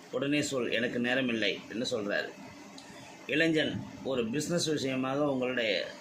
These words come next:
பர்சனலாக பேச வந்தேன் சார்ன்னு" சொல்றாரு. உடனே டாட்டா கொஞ்சம் கன்ஃபியூஸ் ஆகி, இந்த இளைஞன் ஏன்ட்டு என்ன பிஸ்னஸ் பேச போறான்னு சொல்லிட்டு, "என்ன பிஸ்னஸ்ன்னு?" கேட்குறாரு.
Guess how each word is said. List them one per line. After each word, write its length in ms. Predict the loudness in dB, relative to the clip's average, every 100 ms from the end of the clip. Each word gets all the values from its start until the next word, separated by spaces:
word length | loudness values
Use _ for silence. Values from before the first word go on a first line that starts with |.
| -14 -16 -16 -18 -16 -16 -16 -6
பர்சனலாக 440 | -4 0 0 0 0
பேச 260 | -2 -2
வந்தேன் 240 | -2 -2 -2
சார்ன்னு" 400 | -2 -4 -4 -6 -4
சொல்றாரு. 360 | -2 -2 -4 -8 -12 -16 -16 -18 -16 -16 -16 -18 -20 -6
உடனே 260 | 0 2 4
டாட்டா 300 | 4 6 4
கொஞ்சம் 240 | 4 0
கன்ஃபியூஸ் 440 | 0 0 2 2 4
ஆகி, 180 | 4
இந்த 280 | 4 2 2
இளைஞன் 460 | 2 2 2 2 0 -6 -14 -12 -4
ஏன்ட்டு 280 | 0 2
என்ன 200 | 2 0
பிஸ்னஸ் 380 | 0 -2 -4 -2
பேச 400 | 0 2 2 0
போறான்னு 460 | -2 -2 -2 -2 -2
சொல்லிட்டு, 500 | -2 0 0 2 2
"என்ன 200 | 4 2
பிஸ்னஸ்ன்னு?" 600 | 2 0 -2 -2 -2 -2
கேட்குறாரு. 400 | 0 2 2 0